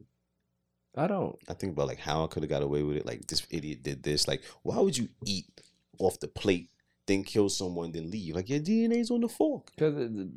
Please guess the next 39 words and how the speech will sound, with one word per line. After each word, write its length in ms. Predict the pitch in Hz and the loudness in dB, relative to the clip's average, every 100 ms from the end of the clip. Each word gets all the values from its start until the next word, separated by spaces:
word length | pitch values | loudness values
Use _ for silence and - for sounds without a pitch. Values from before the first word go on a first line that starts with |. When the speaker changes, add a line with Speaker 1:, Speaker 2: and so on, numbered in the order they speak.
| 110 | -6
Speaker 1:
the 40 | |
thing 240 | 113 170 165 | 0 2 2
with 120 | 131 | 2
me 160 | 131 | 4
is 100 | 110 | 4
I 140 | 98 117 | 4 6
always 260 | 135 117 | 4 2
tell, 320 | - 107 90 - - | 2 0 0 -2 -6
I 120 | 117 | -2
always 340 | 117 87 - - - | 0 -2 -6 -14 -6
tell 180 | 85 | -6
people 300 | - 62 53 | -6 -10 -14
that 120 | - - | -16 -10
somebody 360 | 123 120 110 | -6 -4 -2
would 100 | 98 | -2
be 100 | 82 | -4
crazy 480 | - - 87 76 71 | -8 -6 -4 -4 -6
to 60 | 64 | -8
come 240 | - 69 | -10 -12
into 180 | 65 76 | -12 -14
my 100 | 65 | -14
house 280 | 65 64 - | -14 -16 -18
and 120 | 69 | -18
do 140 | 69 71 | -16 -14
anything 420 | 69 82 101 90 | -16 -18 -20 -20
'cause 320 | - - - _ _ _ _ _ _ _ _ _ _ _ - | -18 -18 -18 _ _ _ _ _ _ _ _ _ _ _ -16
I'm 320 | 69 73 67 87 _ _ | -14 -14 -16 -20 _ _
nuts. 560 | 76 101 80 - - - | -10 -10 -10 -10 -10 -6
Speaker 2:
Dude, 280 | 120 101 - | -4 -2 -2
but 140 | - | 0
most 380 | 87 101 117 - | 6 6 6 2
people 260 | 113 101 | -4 2
that 220 | 101 80 80 | 4 4 4
do 200 | 113 143 | 4 4
these 200 | 104 - | 0 2
things 240 | 87 82 | 0 2
are 180 | 82 87 | 4 4
crazy. 460 | - 123 196 - | 4 2 4 2
So 220 | 73 87 | 4 4